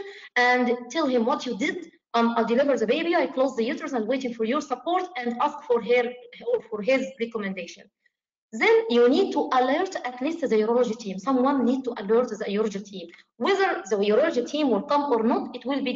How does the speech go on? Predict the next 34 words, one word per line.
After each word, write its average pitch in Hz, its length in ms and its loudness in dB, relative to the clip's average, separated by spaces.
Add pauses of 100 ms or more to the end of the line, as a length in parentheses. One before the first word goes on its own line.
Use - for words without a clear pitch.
decided 233 340 -4 (100)
by 226 60 4 (100)
the 202 60 -10 (100)
consultant. 185 500 -10
But 196 140 -16
the 202 140 -6
urology 285 480 0
team 311 140 -2 (120)
need 269 180 0
to 226 100 -4
be 254 60 0 (120)
aware 240 300 2 (440)
that 247 180 4
there 226 200 4
is 269 60 -2 (240)
bladder 240 240 2 (120)
injury. 185 280 -4 (1040)
Also, 370 240 2 (140)
if 262 120 -2
the 226 120 4
mother 277 180 2 (100)
is 208 140 -2
awake, 294 340 0
you 226 100 0
will 233 120 2 (100)
inform 233 320 2 (160)
her. 339 160 2 (560)
So 311 80 2 (280)
here 311 200 2
is 233 120 -2
your 240 100 4 (100)
immediate 233 420 0
action, - 240 -12 (320)
communication 208 680 -2